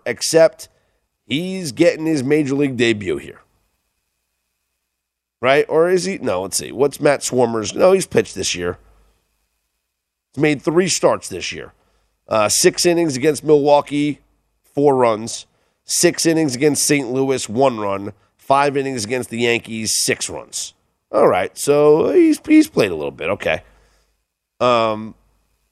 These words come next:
I don't think the Cubs are gonna score off of Joe Musgrove.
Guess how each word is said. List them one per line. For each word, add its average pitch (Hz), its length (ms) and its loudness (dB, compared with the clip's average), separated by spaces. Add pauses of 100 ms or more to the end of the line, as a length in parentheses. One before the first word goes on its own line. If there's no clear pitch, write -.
(1200)
I 120 100 0
don't 139 240 -4
think 123 200 -6 (340)
the 107 100 -10
Cubs 113 340 -2
are 104 40 -4
gonna 101 180 -6
score 92 540 -2 (480)
off 107 240 2
of 92 100 -12
Joe 87 200 -4
Musgrove. - 520 -12